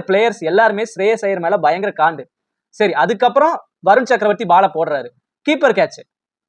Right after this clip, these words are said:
அவுட்டும் கொடுத்துட்றாங்க. ஆனா அதுக்கப்புறம் ரச்சின் ரவீந்திரா தேர்ட் அம்பையர் கிட்ட இந்த ஒரிஜினல் டெசிஷன் கேக்குறாரு. ஆனா அது கேட்ச் இல்ல,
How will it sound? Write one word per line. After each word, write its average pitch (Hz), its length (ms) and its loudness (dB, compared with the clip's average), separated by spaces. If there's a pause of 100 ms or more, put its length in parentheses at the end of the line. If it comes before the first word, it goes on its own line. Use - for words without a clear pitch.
(420)
அவுட்டும் 233 360 2 (100)
கொடுத்துட்றாங்க. 208 460 0 (440)
ஆனா 156 180 2 (120)
அதுக்கப்புறம் 151 520 -2 (340)
ரச்சின் 214 300 -4
ரவீந்திரா 147 320 -2 (320)
தேர்ட் 269 220 6
அம்பையர் 196 300 0
கிட்ட 165 120 0 (120)
இந்த 180 100 -4 (100)
ஒரிஜினல் 226 320 2
டெசிஷன் 196 320 0
கேக்குறாரு. 147 380 0 (400)
ஆனா 156 240 0
அது 147 160 -4
கேட்ச் 170 280 -2
இல்ல, 139 120 -8